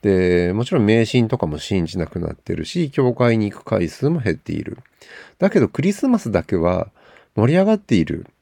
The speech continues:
まあ、それはね、教会も怒りますよねっていう話。で、一方、レヴィストロースはそうなっていく、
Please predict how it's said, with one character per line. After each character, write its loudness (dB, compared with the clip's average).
ま 4
あ、 -2
そ -8
れ 2
は 2
ね、 -2
教 2
会 0
も 4
怒 2
り 2
ま 2
す -6
よ -4
ね -12
っ -20
て 2
い 4
う 4
話。 -8
で、 4
一 2
方、 2
レ 6
ヴ 2
ィ -2
ス -16
ト 0
ロ 2
ー 0
ス -8
は -2
そ 4
う 4
な 4
っ 0
て 0
い 2
く、 -14